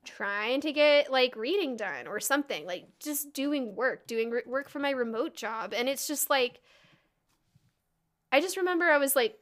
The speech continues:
working last Tuesday and I said, "I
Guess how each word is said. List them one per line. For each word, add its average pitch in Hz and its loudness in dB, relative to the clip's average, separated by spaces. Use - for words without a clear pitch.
working 247 -2
last 214 0
Tuesday 190 -2
and 190 -4
I 165 -2
said, 185 -2
"I 240 -6